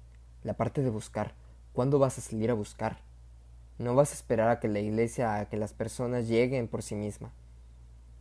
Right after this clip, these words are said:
Un pastor que no sale a buscar es un pastor sin crecimiento, sin un plan. Permíteme decirte algo. Cuando somos ministros, ministramos a la gente siempre bajo la inspiración del Espíritu Santo,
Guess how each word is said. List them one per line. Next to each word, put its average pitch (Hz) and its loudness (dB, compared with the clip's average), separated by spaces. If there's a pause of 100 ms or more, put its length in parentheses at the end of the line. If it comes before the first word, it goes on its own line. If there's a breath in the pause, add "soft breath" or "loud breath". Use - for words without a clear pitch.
(160)
Un 117 -4
pastor 131 2
que 110 -2
no 110 -2
sale 117 0
a 113 4
buscar 110 -8 (360 soft breath)
es - -4
un 139 -2
pastor 120 -2
sin 131 -6
crecimiento, 113 -6
sin 139 -4
un 185 2
plan. 147 2 (920)
Permíteme 156 4
decirte 113 0
algo. 101 0 (960 soft breath)
Cuando 120 4
somos 135 2
ministros, 113 -4 (300)
ministramos 110 -4
a 107 -4
la 107 -6
gente 117 -8
siempre 127 -4
bajo 110 -4
la 101 -4
inspiración 107 -8
del 107 -4
Espíritu 107 -6
Santo, 107 -8